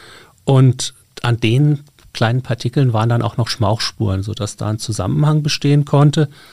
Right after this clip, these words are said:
Und dann hatten die Ermittler die Idee, dass ein selbstgebauter Schalldämpfer verwendet wurde, also eine P-E-T-Flasche, eine Colaflasche, in die Bauschaum gefüllt wird. Und dann kann man das auf die Pistole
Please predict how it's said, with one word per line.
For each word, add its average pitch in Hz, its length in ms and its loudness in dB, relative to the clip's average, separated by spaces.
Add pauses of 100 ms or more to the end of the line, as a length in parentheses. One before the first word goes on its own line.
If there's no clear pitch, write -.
(500)
Und 120 240 0
dann 120 180 2
hatten 143 240 2
die 139 80 2
Ermittler 123 500 2
die 127 200 -2
Idee, 113 480 2 (400)
dass - 500 -4
ein 110 140 -2
selbstgebauter 107 800 -2
Schalldämpfer 120 800 0 (120)
verwendet 120 560 0
wurde, 131 400 2
also 107 200 -2
eine 107 160 -4
P-E-T-Flasche, - 880 0
eine 113 120 -2
Colaflasche, 131 760 0 (420)
in 127 100 2
die 131 120 0
Bauschaum 120 400 0
gefüllt - 420 -8
wird. - 240 -10 (460)
Und 117 180 0
dann 110 140 0
kann 120 160 0
man 120 140 4
das - 140 -4
auf 110 120 -2
die 113 100 -12
Pistole 143 480 -2